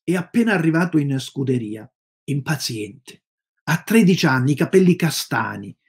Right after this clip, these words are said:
gli occhi gentili e un carattere aperto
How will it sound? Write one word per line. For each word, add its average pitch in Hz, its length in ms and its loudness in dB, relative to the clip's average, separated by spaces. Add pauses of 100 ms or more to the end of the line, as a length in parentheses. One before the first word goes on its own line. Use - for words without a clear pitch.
(180)
gli 143 160 2
occhi 190 300 4
gentili 175 720 4 (380)
e 135 100 -6
un 143 120 -2
carattere 127 680 -4
aperto 214 840 -4